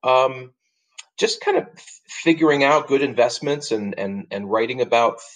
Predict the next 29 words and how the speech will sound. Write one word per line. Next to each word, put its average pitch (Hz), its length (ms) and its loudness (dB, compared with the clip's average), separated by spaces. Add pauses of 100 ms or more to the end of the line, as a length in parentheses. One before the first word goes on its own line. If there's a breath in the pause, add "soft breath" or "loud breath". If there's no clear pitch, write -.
(120)
things 120 320 -4
like 104 280 2
that. 110 400 4 (100)
And 113 140 -6
then 117 100 -2
around 113 320 2
two 139 220 -10
thousand 127 480 0
ten, 123 280 -2
two 117 160 -14
thousand 113 400 0
eleven, 101 800 2 (720 soft breath)
um, 117 800 2 (100)
just - 460 -2
almost 185 400 0
by - 120 0
accident, 110 680 0
I 98 320 0
stumbled 135 420 0
across 127 440 2
the - 100 -6
field 120 420 0
of 107 220 2 (100)
behavioral 113 480 0
science 113 600 2
and 101 220 -6
behavioral 107 560 -2
finance. 104 560 0
So 101 240 0